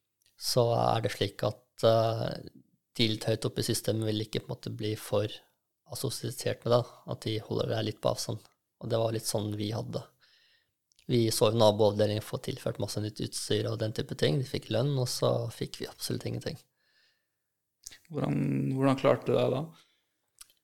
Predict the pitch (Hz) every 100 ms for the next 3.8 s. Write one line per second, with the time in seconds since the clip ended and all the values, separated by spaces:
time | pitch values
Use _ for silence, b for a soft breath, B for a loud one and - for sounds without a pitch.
0 | 139 151 160 135 123 113 104 - - 139
1 | 135 135 135 139 135 135 135 - 139 131
2 | 131 127 - - 127 131 - 131 127 120
3 | 117 - 127 110 107 113 104 143